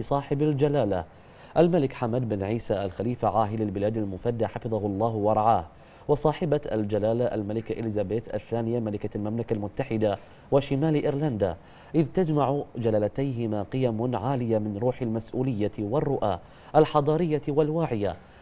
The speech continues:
منوها سموه بالدور الكبير الذي تواصل هذه الشراكة القيام به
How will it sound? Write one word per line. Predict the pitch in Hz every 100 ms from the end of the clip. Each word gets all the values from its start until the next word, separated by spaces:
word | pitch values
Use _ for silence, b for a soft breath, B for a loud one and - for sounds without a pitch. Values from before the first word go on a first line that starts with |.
| B -
منوها | 165 202 175 135
سموه | 143 113 117 135 127 123
بالدور | 107 110 117
الكبير | 120 120 104 110
الذي | 127 113 113
تواصل | - 98 110 - 107
هذه | 101 113 107
الشراكة | 110 - 101 113 110 113
القيام | 104 107 120
به | 117 120 101